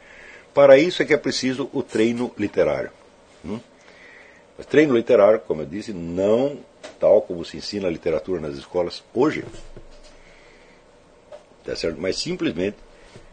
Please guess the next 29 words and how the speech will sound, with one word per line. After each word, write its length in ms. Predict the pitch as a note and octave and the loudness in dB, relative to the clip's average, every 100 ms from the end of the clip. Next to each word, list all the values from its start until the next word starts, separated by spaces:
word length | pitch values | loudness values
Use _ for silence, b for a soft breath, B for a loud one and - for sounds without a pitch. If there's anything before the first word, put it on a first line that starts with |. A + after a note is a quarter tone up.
| B - _ _ - - - - - | B -20 _ _ -20 -20 -20 -20 -10
consiste 420 | - F#2+ B2 A2+ | -4 -2 -2 -4
em 80 | G2 | -2
ler 160 | A2 B2+ | 2 2
todo 260 | - F#2+ | 0 -4
esse 160 | F#2 - | -4 -6
material 560 | D#2 D2+ - B2+ - - - _ _ _ _ _ - | -8 -6 0 0 0 -4 -20 _ _ _ _ _ -8
como 400 | C3 D3 D#3 - _ _ | -2 -2 -2 -12 _ _
Aristóteles 680 | A#2 A2 - F3 F3 F2 C2+ | -2 -2 0 2 2 0 -6
lia. 300 | D2+ C#2 C2+ - _ _ _ _ _ _ _ _ - | -8 -8 -10 -14 _ _ _ _ _ _ _ _ -8
Ou 100 | B2 | -6
seja, 280 | - E2+ - | -4 -6 -4
as 180 | F#2+ E2 | -2 0
obras 280 | C3+ D#3+ F#2+ | 2 2 -2
de 100 | F#2 | -4
ficção 520 | - D#2 - G2+ A#2+ | -12 -12 -4 -4 -4
não 200 | A2+ A2 | -4 -4
expressam 480 | F#2+ - B2+ C3+ F#2 | -4 0 0 0 -4
uma 140 | E2+ | -4
realidade 580 | E2 F2 D#2 F2 G#2 D#2 | -2 -2 -2 -2 -2 -6
histórica, 640 | - - G#2+ E2 - D#2+ - b b b b b b _ | -10 2 4 4 0 -12 -12 b b b b b b _
mas 200 | E2+ G2 | -6 -6
expressam 500 | G2+ - F#2+ G#2 - | -6 -6 -2 -2 -2
uma 80 | G#2 | -4
realidade 360 | G2 G2 G#2 G#2 | -2 2 2 0
possível. 640 | - A#2+ - C3+ D#2 - - - B B B B B B B B | -4 -6 -6 -8 -8 -10 -14 -20 B B B B B B B B
Aqueles 260 | - - G#2+ | -6 -4 -4
são 160 | A2+ G#2 - | -6 -10 -14
tipos 560 | D3+ G3+ - - - - | -8 -8 -8 -20 -16 -16
de 240 | D2+ E2+ | -10 -10